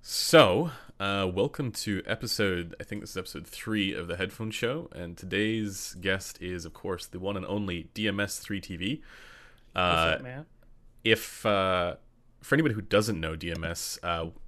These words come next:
Speaker 1: why don't you give yourself a little bit of introduction here? I think most people probably know
Speaker 2: Sure.
Speaker 1: you more than they know me. <laughs>
Speaker 2: I don't even know how to introduce myself. Um, golly. Uh, I'm an audio nerd who's been doing this for, a,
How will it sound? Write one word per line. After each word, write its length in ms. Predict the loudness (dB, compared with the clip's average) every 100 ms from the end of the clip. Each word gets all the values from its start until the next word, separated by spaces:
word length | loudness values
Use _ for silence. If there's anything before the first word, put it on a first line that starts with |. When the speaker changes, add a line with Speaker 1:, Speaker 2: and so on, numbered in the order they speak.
| -8
Speaker 1:
why 160 | -2 0
don't 160 | 0 -4
you 160 | -6
give 180 | -2 0
yourself 360 | 0 0 -2 -4
a 80 | -6
little 200 | -4 -4
bit 100 | -6
of 80 | -6
introduction 420 | -8 -8 -8 -10
here? 400 | -8 -4 -2 -2 -4
I 20 |
think 140 | -2 4
most 120 | 4
people 140 | 4 4
probably 220 | 4 4
know 160 | 2 2
Speaker 2:
Sure. 80 | 2
Speaker 1:
you 160 | 2
more 220 | 4 6
than 160 | 4 2
they 80 | 2
know 160 | 0
me. 240 | 0 2 0 -2
<laughs> 140 | -4 -2
Speaker 2:
I 640 | 0 0 -2 -4 -12 -8
don't 80 | -6
even 120 | -6
know 60 | -8
how 100 | -10
to 60 |
introduce 400 | -10 -12 -14 -14
myself. 480 | -18 -16 -14 -14 -12 -6
Um, 440 | -4 -4 -4 -8 -14 -20 -20 -20 -20 -12
golly. 680 | -10 -10 -10 -10 -10 -12 -16 -20 -20
Uh, 760 | -16 -12 -10 -10 -10 -12 -12 -16 -20 -20 -18
I'm 120 | -14
an 60 |
audio 300 | -12 -10 -10
nerd 300 | -10 -12 -12
who's 160 | -14 -18
been 180 | -14 -14
doing 260 | -12 -12 -12
this 240 | -14 -16 -14
for, 300 | -12 -12 -14 -18 -18 -20 -20 -20 _ -20
a, 160 | -20